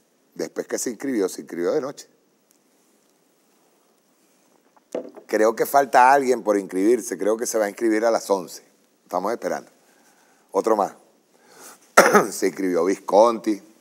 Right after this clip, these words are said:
que le viene el veintisiete de, de, de, de febrero. Perdón,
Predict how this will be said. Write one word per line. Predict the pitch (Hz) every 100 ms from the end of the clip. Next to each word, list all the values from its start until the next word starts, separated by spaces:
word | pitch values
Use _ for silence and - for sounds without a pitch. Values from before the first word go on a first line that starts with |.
| _ _ _ _ -
que | 71
le | 71 92
viene | 101 135 180
el | 226
veintisiete | 185 107 101 92 82 95
de, | 90 69 60 _ _ _ _ _ _ _ _ _ _ -
de, | 82 67
de, | 65 69 73 69 64 60 55 _ _ _ _ _ _ _ _ _ _ _ -
de | 87
febrero. | - 76 110 123 101 - - _ _ _ _ _ _ _ _ _ _ _ _ _ _ _ _ _ _ _ _ _ _ _
Perdón, | 95 117 110